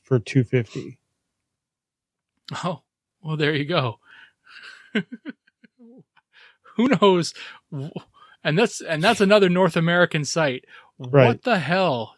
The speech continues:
Speaker 2: is happening here? Um, so New Age is definitely doing something with their pricing,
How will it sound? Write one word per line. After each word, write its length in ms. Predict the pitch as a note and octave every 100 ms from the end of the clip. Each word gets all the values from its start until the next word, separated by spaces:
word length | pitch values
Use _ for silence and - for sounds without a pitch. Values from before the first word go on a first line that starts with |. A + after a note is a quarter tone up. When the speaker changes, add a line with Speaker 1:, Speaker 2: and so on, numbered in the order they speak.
| -
Speaker 2:
is 180 | D3 B2+
happening 520 | C#3 C#3+ C3+ A#2+ A2+
here? 320 | A#2 G#2+ G2+ _ - _ -
Um, 480 | C3 C3 C3 B2+ - - F#3+ - G#3 F3+
so 200 | - D#3+
New 260 | D#3+ A#3+ C4+
Age 260 | G#3 F#3+
is 140 | D#3+ C3
definitely 440 | D3+ D#3 E3 D#3
doing 260 | C#3 C3+ C3+
something 380 | C#3 C3+ D3 C#3+
with 140 | C3
their 120 | B2+
pricing, 540 | - B2+ C3 D#3 D3+